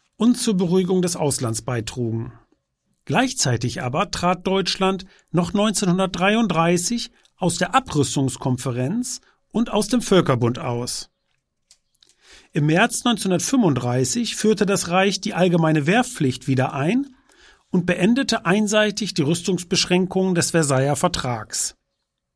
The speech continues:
Dieser Schritt wurde zwar vom Völkerbund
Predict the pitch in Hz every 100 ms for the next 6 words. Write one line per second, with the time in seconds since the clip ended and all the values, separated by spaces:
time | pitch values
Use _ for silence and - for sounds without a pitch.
0 | _ _ _ _ _ _ _ _ _ _
1 | _ - 160 156 143 - 247 254 175 180
2 | 175 170 151 - 131 - 277 277 135 120
3 | 147 240